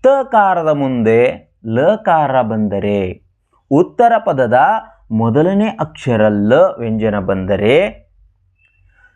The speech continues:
ತಕಾರದ ಸ್ಥಳದಲ್ಲಿ ದಕಾರವು, ಅಂದ್ರೆ ತಕಾರದ ಸ್ಥಳದಲ್ಲಿ ದಕಾರ ಬರ್ತಕ್ಕಂಥದ್ದು. ಇದೇ ವರ್ಗದ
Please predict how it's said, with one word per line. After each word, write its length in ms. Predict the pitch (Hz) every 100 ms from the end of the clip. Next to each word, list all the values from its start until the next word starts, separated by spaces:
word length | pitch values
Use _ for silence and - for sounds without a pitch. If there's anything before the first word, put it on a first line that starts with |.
| _
ತಕಾರದ 760 | 233 277 247 240 214 202 180 165
ಸ್ಥಳದಲ್ಲಿ 800 | 160 175 143 139 139 135 123 92
ದಕಾರವು, 1080 | 104 123 147 165 170 180 180 202 233 240 233 _ _ -
ಅಂದ್ರೆ 520 | 170 123 165 - _
ತಕಾರದ 680 | 185 220 220 214 190 175 170 220
ಸ್ಥಳದಲ್ಲಿ 840 | 220 - 170 170 156 175 220 131 127
ದಕಾರ 460 | 226 233 190 156
ಬರ್ತಕ್ಕಂಥದ್ದು. 880 | 135 123 - 117 104 101 92 - _ _ _ _ _ _ _ _ -
ಇದೇ 220 | 110 147
ವರ್ಗದ 340 | 185 185 170